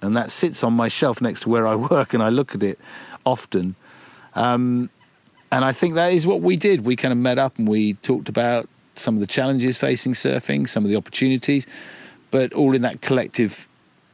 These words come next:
um, spirit of it being a good thing for heart, mind, body, and soul.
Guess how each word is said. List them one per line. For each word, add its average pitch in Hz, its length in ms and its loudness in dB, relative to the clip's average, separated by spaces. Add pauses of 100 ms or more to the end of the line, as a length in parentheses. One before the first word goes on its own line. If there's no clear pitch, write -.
um, 104 300 -4
spirit 120 440 0
of 104 80 -2
it 101 120 -4
being 113 260 0
a 90 60 -4
good 104 260 -2
thing 101 300 -2
for 98 340 -2
heart, - 380 -4
mind, 95 380 -4
body, 90 280 -2
and 80 140 -4
soul. 98 480 -2